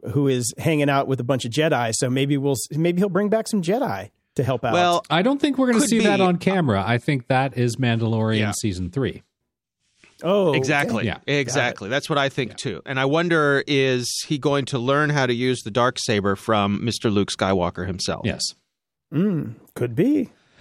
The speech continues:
Speaker 2: Yeah.
Speaker 3: Which means an awful
Speaker 2: Yeah.
Speaker 3: lot of C G I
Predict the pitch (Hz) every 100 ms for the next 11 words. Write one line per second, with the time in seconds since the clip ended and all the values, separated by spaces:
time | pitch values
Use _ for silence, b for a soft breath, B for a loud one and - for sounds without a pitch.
0 | b b b 117 104 127 - 123 110 98
1 | - 127 117 127 147 120 120 - 107 -
2 | - 120 107 107 98 98 104